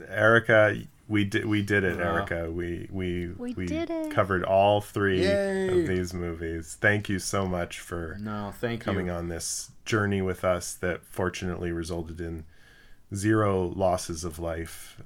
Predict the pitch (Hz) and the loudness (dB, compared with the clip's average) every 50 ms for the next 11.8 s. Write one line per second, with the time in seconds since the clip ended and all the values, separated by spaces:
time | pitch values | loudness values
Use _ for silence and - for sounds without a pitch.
0 | - - - 87 85 85 87 85 82 85 87 87 - - _ - _ _ - - | -16 -12 -10 -8 -8 -6 -8 -8 -10 -12 -14 -14 -18 -20 _ -20 _ _ -20 -20
1 | - - 101 95 95 92 90 - - - - - - - - 104 101 107 - 101 | -12 -4 -2 0 0 0 -2 -6 -12 -16 -16 -16 -14 -8 -4 -2 -2 0 -2 -2
2 | 104 107 110 117 120 110 107 104 101 104 98 95 - 101 95 87 90 92 90 90 | 0 2 2 2 4 4 6 6 6 6 4 0 -2 -2 -2 0 0 0 0 0
3 | 90 90 90 95 87 85 85 85 85 85 85 - - 90 87 85 82 80 80 85 | 0 -2 -2 -4 -4 -6 -6 -6 -6 -6 -6 -6 -8 -8 -8 -8 -8 -10 -10 -12
4 | 82 80 - - - - - - 95 85 82 80 - 87 85 87 - - - - | -12 -12 -12 -14 -14 -14 -8 -4 -4 -4 -4 -4 -6 -6 -6 -6 -8 -8 -8 -8
5 | 87 85 85 82 - - 87 87 90 - - - - - - - - - - - | -6 -6 -8 -10 -8 -8 -8 -8 -8 -10 -14 -20 -20 -20 -20 -20 -20 -18 -18 -18
6 | - - - - - - - - - 82 82 82 82 80 - - 90 85 85 85 | -18 -18 -20 -20 -20 -20 -16 -12 -12 -10 -10 -10 -12 -10 -8 -6 -6 -4 -4 -6
7 | - - 95 92 - - - - - 90 90 87 85 82 - - - - - - | -6 -6 -8 -8 -8 -8 -10 -8 -6 -6 -6 -6 -6 -8 -10 -10 -10 -10 -10 -10
8 | - - - - - - - - - - 208 214 214 208 202 202 202 208 208 208 | -12 -10 -10 -10 -10 -12 -12 -14 -14 -10 -8 -8 -6 -6 -6 -6 -6 -8 -8 -8
9 | 196 208 226 240 262 269 269 - - - - - - - - 180 190 190 190 170 | -8 -6 -4 -4 -2 -2 -4 -6 -10 -20 -20 -20 -20 -16 -10 -8 -6 -6 -6 -6
10 | - 185 165 160 160 139 156 - - 202 196 196 202 208 214 214 214 208 208 202 | -6 -8 -8 -8 -8 -12 -14 -12 -6 -4 -4 -2 -2 -2 -2 -2 -2 -4 -6 -8
11 | - 185 175 - - - - 185 180 180 175 - - - - - | -10 -10 -10 -10 -12 -10 -6 -6 -4 -4 -6 -8 -12 -18 -20 -18